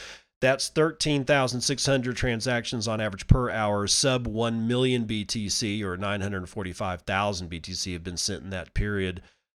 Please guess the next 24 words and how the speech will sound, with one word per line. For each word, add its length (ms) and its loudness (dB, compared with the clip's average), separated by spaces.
Thirty-nine 540 4
thousand 440 0
four 220 -4
hundred 180 -4
B 140 -2
T 180 -2
C 240 -2
are 80 0
being 260 -4
sent 540 -2
on 240 -2
average 600 -4
per 320 2
hour, 500 0
and 340 -2
the 120 -2
average 240 -2
transaction 720 -2
fee 400 -6
or 160 -2
value 560 0
is 240 -4
two 280 -2
point 500 2